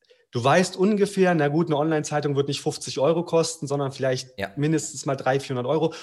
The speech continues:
Speaker 1: Und daraus kannst du das Budget ableiten. Also, um die Frage zu beantworten, datengetrieben, kannst du das Budget bestimmen. Was ich auch empfehle, was aber komischerweise, auch bei uns, ne, ich sag's immer wieder, aber es wird nicht so oft wahr-,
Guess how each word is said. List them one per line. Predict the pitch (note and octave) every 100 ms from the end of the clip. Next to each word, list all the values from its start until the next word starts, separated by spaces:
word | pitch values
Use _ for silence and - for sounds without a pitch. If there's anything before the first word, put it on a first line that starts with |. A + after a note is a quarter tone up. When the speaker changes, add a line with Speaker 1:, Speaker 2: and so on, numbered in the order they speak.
| -
Speaker 1:
Und | A#2+
daraus | C3 C3+
kannst | - C3
du | C3
das | -
Budget | A#2+ - A#2+ -
ableiten. | G#2+ G#2+ - -
Also, | B2 C#3+ E3 D#3 - _
um | -
die | B2+
Frage | C3 C3 F#3
zu | -
beantworten, | F#3+ G3+ - G3+ G#3 G#3+ - _ -
datengetrieben, | A#2+ C3 F3+ F#3+ - F#3 G3+ C#4+ - _ _
kannst | - D#3+
du | D3+
das | -
Budget | C#3+ C3 C3+
bestimmen. | A#2+ - C#3 F3 B3+ - - - -
Was | - D3 F3+
ich | F#3+ -
auch | D#3 D3+
empfehle, | B2 - F3+ F#3+
was | D3+ -
aber | D#3+ E3
komischerweise, | - G#3 A#3+ A3+ F#3 D#3 D3+ E3 A2 A#2
auch | C3+ C3+
bei | D3
uns, | E3 A2 -
ne, | A2+ C#3+ D#3+ D3+
ich | B2 A#2+
sag's | A#2+ C#3 -
immer | C#3 C3
wieder, | C#3 C#3
aber | A#2+ B2+
es | B2 A#2+
wird | C3+ C#3+
nicht | D3 E3 -
so | C#3+ D3
oft | C#3+ A#2
wahr-, | B2+ D3+ - A2